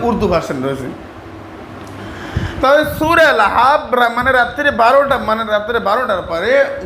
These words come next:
মানে গোসল করে নেবেন, অজু করবেন, গায়ে একটা কালো জামা অথবা লাল জামা আপনি গায়ে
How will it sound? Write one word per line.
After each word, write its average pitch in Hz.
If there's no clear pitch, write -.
মানে 214
গোসল 240
করে 190
নেবেন, 180
অজু 226
করবেন, 147
গায়ে 233
একটা 262
কালো 247
জামা 170
অথবা 277
লাল 247
জামা 208
আপনি 202
গায়ে 202